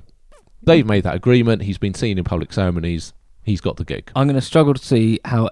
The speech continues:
Speaker 2: you could justify anyone else.
Speaker 1: The problem is that as a child, Canute sent him off to go and basically rule Denmark.
Speaker 2: Mm.
Speaker 1: But a few weeks before Canute dies, Norway, which is also in Canute's realms,
Speaker 2: Mm.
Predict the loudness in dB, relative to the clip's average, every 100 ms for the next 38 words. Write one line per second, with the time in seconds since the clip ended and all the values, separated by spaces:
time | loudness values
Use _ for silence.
0 | -6 -4 -2 -2 0 0 0 0 4 4
1 | 2 0 -4 -18 -20 -20 -20 -2 2 4
2 | 4 2 0 -2 -4 -2 0 -2 -4 -2
3 | 0 0 -2 -6 -8 -12 -6 -4 -6 -4
4 | -4 -4 -4 -2 -2 -4 -10 -10 -4 0
5 | 0 -2 -4 -6 -8 -4 -2 -4 -2 -2
6 | -2 -10 -16 -20 -20 _ -6 -2 -2 -4
7 | -8 -14 _ _ 0 0 0 -2 2 2
8 | 0 -10 0 0 0 -8 -8 -2 -2 -2
9 | -4 -6 -6 -10 _ _ -4 0 2 2
10 | 0 -2 -2 -2 -2 -2 -2 -4 -4 -4
11 | -6 -10 -14 -12 -10 -12 -18 -20 -18 -8
12 | -8 -6 -8 -4 -2 -4